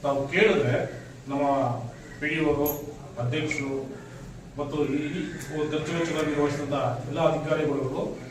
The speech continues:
ನಿಮ್ಗೆ ಉತ್ತರವನ್ನ ಹೇಳ್ತಾರೆ ಮತ್ತು ಡಾಕ್ಯುಮೆಂಟೇಶನ್ ಬೇಕಾದ್ರೂ ತೋರಿಸ್ತಾರೆ. ಸರಿನಾ? ಈ ರೀತಿಯಾಗಿ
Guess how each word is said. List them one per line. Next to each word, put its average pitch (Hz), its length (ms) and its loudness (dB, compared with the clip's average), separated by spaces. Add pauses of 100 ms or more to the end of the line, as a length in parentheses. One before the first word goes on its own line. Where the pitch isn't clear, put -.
(220)
ನಿಮ್ಗೆ 147 280 2 (200)
ಉತ್ತರವನ್ನ 156 460 0 (340)
ಹೇಳ್ತಾರೆ 147 420 0
ಮತ್ತು 151 140 -2
ಡಾಕ್ಯುಮೆಂಟೇಶನ್ 143 600 -2 (100)
ಬೇಕಾದ್ರೂ 135 360 -4
ತೋರಿಸ್ತಾರೆ. - 420 -4 (200)
ಸರಿನಾ? - 280 -6 (460)
ಈ - 20 -2 (100)
ರೀತಿಯಾಗಿ 170 380 0